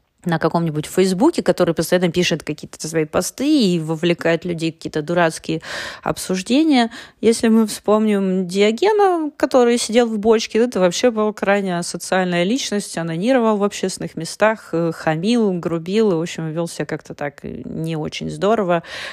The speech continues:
Ну, опять-таки, если мы обратимся к современной агоре социальным сетям, то, наверное, тоже нам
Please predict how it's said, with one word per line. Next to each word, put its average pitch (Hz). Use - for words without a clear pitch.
Ну, 403
опять-таки, 180
если 175
мы 190
обратимся 170
к -
современной 180
агоре 160
социальным 170
сетям, 311
то, 247
наверное, 202
тоже 165
нам 147